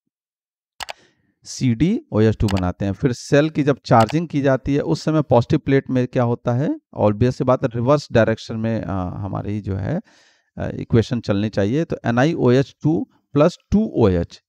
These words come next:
ये जब दोनों मिलते हैं तो हमें क्या बन, बन जाता है फिर से एनआईओएच फ़ोर जो कि पॉजिटिव प्लेट होती है। फिर नेगेटिव प्लेट पर क्या होता है, कैडमियम सीडीओएच टू प्लस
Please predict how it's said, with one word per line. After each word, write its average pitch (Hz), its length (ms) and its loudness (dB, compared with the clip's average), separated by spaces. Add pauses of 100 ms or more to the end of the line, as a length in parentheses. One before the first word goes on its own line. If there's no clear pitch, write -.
ये 127 200 0
जब 147 160 0
दोनों 139 280 2
मिलते 123 340 -2
हैं 147 240 -2
तो - 120 -4
हमें 110 260 -4
क्या 120 140 -2
बन, 117 180 -2 (300)
बन 110 200 -2
जाता 113 240 0
है 110 60 2
फिर 104 180 -4
से - 180 -6
एनआईओएच 107 640 0
फ़ोर 147 180 0
जो 117 120 -4
कि 135 120 -8
पॉजिटिव 110 460 -2
प्लेट - 300 -6
होती - 220 -10
है। 104 220 -4 (680)
फिर 151 100 6
नेगेटिव 135 420 2
प्लेट 147 340 0
पर 147 120 0
क्या 151 140 0
होता 143 300 0
है, 208 180 -2 (460)
कैडमियम 151 640 2 (920)
सीडीओएच 143 880 4
टू 190 280 0 (200)
प्लस 143 240 4